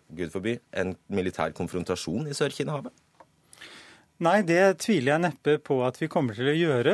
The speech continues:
Speaker 2: fordi hver gang Børge Brende har fått konkrete spørsmål om dette her, så har han jo avvist det som helt hypotetisk.
Speaker 1: Tror du vi kan kritisere Kina for overgrep mot uigurfolket, minoriteten?
Speaker 2: Nei, det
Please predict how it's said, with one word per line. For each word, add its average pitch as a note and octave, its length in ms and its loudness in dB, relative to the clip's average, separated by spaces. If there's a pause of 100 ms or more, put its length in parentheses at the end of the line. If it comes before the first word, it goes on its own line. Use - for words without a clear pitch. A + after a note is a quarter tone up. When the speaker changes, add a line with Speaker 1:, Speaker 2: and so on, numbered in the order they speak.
Speaker 2:
fordi D3+ 400 0
hver C#3 300 4
gang C3 240 2 (180)
Børge C3 320 0
Brende B2 400 0
har B2+ 160 0
fått - 320 -8
konkrete C3 480 -4
spørsmål B2 460 -6
om C3+ 100 -2
dette C#3 160 -2
her, F3+ 160 0
så D3 160 -2
har C3 140 0
han B2+ 100 -2
jo D3+ 80 -2
avvist G#2+ 400 -4
det B2+ 80 -8
som C3 160 -4
helt G#2+ 160 -8
hypotetisk. - 720 -10 (240)
Speaker 1:
Tror C#3 300 2
du C#3 100 2
vi B2+ 80 0
kan A#2+ 160 0
kritisere F#2+ 640 -2 (100)
Kina E2 240 -2
for F2+ 160 -2
overgrep D2+ 320 -6
mot D#2 160 -8
uigurfolket, E2 800 -6
minoriteten? - 560 -4 (160)
Speaker 2:
Nei, C3 80 -10
det B2 60 -4